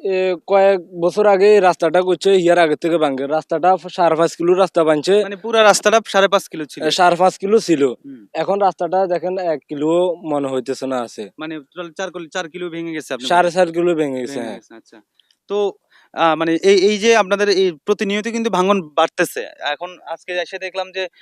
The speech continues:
Speaker 2: মানুষ বলতেছে প্রচুর ভাঙাভাঙি এখন চলতেছে। তো সরকার তরফ থেকে এখন বা এখন তো নতুন সরকার, নতুন বাংলাদেশ, তো উপজেলা অফিস থেকে কোনো ধরনের মানুষ কি আপনাদের এখানে আইসে কোনো ধরনের পরিদর্শন করেনি?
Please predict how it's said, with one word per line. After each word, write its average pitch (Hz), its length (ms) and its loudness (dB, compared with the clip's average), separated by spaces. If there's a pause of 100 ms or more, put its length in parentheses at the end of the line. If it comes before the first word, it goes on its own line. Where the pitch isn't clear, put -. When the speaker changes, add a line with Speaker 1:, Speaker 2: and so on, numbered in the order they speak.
(140)
Speaker 2:
মানুষ 160 220 -4
বলতেছে 165 320 -8
প্রচুর 185 300 -4
ভাঙাভাঙি 170 480 0
এখন 180 280 -6
চলতেছে। 135 460 -12 (280)
তো 160 80 -10
সরকার 208 300 2
তরফ 214 240 2
থেকে 226 220 0
এখন 202 320 2
বা 185 200 2 (240)
এখন 175 260 -4
তো 190 180 -2 (240)
নতুন 185 260 -8
সরকার, 175 360 -4 (360)
নতুন 175 240 -6
বাংলাদেশ, 160 540 -2 (280)
তো 165 340 2 (100)
উপজেলা 180 340 -4
অফিস 175 260 -4
থেকে 175 180 -10
কোনো 165 160 -8
ধরনের 165 280 -6
মানুষ 156 260 -10
কি 175 100 -4
আপনাদের 156 240 -2
এখানে 156 200 -10
আইসে 139 180 -14
কোনো 151 140 -14
ধরনের 147 260 -6
পরিদর্শন 160 400 -4
করেনি? 135 320 -10